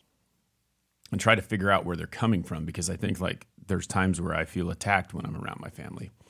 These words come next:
about certain stuff. And it's just the way that they interpret things. It's just different.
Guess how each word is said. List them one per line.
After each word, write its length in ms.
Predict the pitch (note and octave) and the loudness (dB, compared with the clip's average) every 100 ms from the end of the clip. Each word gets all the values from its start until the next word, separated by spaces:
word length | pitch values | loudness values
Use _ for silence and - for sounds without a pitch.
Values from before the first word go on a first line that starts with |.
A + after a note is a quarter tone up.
| - - - _ _ _ _ _ _ _ _ _ - | -20 -20 -20 _ _ _ _ _ _ _ _ _ -4
about 320 | F2+ F2+ - | 0 0 0
certain 220 | - - | -6 -6
stuff. 360 | - G2+ - - _ _ _ _ _ _ _ _ _ _ - | 0 0 0 -4 _ _ _ _ _ _ _ _ _ _ -2
And 140 | A2 G2+ | 2 2
it's 120 | - | 2
just 220 | A#2 - | 0 0
the 60 | G2+ | 2
way 180 | F#2+ | 2
that 160 | F#2+ F#2 | 2 0
they 120 | F#2 | 0
interpret 500 | F#2+ F2+ G2+ G2 - | 0 0 -6 -6 -8
things. 240 | - D#2 E2+ | -10 -10 -10
It's 100 | - | -10
just 240 | F2 - | -10 -8
different. 340 | E2 - F2 | -8 -6 -8